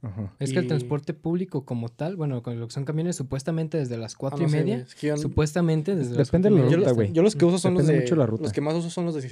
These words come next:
Speaker 3: Citebur, güey. Entonces esos son los que me sé los horarios bien.
Speaker 1: Ok.
Speaker 3: Bueno, total, que íbamos como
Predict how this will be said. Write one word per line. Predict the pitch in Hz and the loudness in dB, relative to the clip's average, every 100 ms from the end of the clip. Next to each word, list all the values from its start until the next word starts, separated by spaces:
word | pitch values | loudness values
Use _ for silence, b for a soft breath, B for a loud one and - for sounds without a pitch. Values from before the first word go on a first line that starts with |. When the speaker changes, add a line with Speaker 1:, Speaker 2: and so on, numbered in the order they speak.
| 131 | -12
Speaker 3:
Citebur, | - 135 135 123 135 131 | -8 -6 -4 -2 -2 -2
güey. | 120 120 _ _ | -6 -8 _ _
Entonces | 131 127 131 139 | -12 -8 -8 -8
esos | 135 135 | -8 -8
son | 139 139 | -8 -8
los | 135 | -8
que | 123 | -8
me | 120 | -8
sé | 135 | -6
los | 131 131 | -6 -6
horarios | 127 123 127 | -8 -6 -6
bien. | 135 143 - _ _ _ - | -6 -8 -12 _ _ _ -16
Speaker 1:
Ok. | 95 - 98 - | -16 -12 -14 -10
Speaker 3:
Bueno, | 147 139 | -6 -4
total, | 135 175 214 - _ _ _ _ _ - | 0 0 0 -6 _ _ _ _ _ -2
que | 135 131 131 131 131 - | 0 2 0 -2 -4 -6
íbamos | - 151 175 170 | -6 -4 -2 -4
como | 143 127 117 113 113 113 110 110 | -8 -10 -10 -10 -10 -10 -12 -14